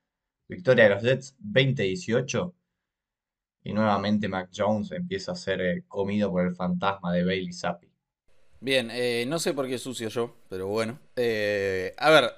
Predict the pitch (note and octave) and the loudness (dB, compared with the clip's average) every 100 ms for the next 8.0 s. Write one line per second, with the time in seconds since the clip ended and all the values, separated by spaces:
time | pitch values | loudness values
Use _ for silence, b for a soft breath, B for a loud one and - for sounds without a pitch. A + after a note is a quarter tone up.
0 | - F#3+ - G3+ E3+ A#2 E2+ - C#3+ C3+ | 0 2 4 2 0 -4 -8 -4 -4 -2
1 | C3 B2+ F#2 E2+ - b b b b b | -4 -6 -8 -10 -14 b b b b b
2 | b - A#3+ A#3+ - C4 C#4 C4 A3+ E4+ | b -2 0 0 0 0 4 4 6 4
3 | A#3 G3+ F3+ D#3+ C#3+ C3+ B2+ B2 A#2 - | 6 8 10 10 8 8 8 6 0 -8
4 | - A#3 A3+ F#3 G#3+ G#3+ - G#3 G#3+ - | -8 -2 -2 -2 0 0 0 0 0 2
5 | A#3+ - - C3 B2 A2+ A2 G#2 F2+ F2 | 2 0 -10 -6 -2 -2 -2 -4 -4 -6
6 | E2+ E2 E2+ F#2 G#2+ A2 A2 G#2+ B2 B2 | -8 -10 -12 -8 -6 -4 -6 -8 -4 -2
7 | A2+ G2 F#2+ A2 G#2 G2 G2 A2 D3+ | -2 -4 -6 -4 -4 -4 -2 -2 -2